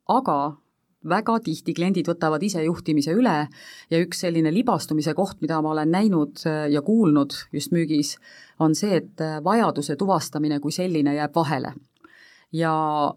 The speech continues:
ma ütleks niimoodi, et see täna on üks olulisemaid etappe, sest siin luuakse usaldus ja inimesed, äh, tahavad näha seda, et see müügiinimene või partner, kellega me koostööd teeme, et ta mõistaks ja näeks minu vajadust just minu silmade läbi.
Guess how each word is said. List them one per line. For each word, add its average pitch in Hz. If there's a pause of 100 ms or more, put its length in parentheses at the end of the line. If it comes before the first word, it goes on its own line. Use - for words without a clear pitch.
(100)
ma 127
ütleks 196
niimoodi, 180
et 151
see 202
täna 165 (240)
on 156
üks 143
olulisemaid 151
etappe, 160
sest 156
siin 180
luuakse 160
usaldus 165 (380)
ja 156
inimesed, 170
äh, 156 (360)
tahavad 175
näha 185
seda, 180
et 165
see 170
müügiinimene 165
või 151
partner, 156
kellega 165
me 147
koostööd 165
teeme, 180
et 156
ta 160
mõistaks 170
ja 151
näeks 170
minu 165
vajadust 147
just 165
minu 185
silmade 147
läbi. 143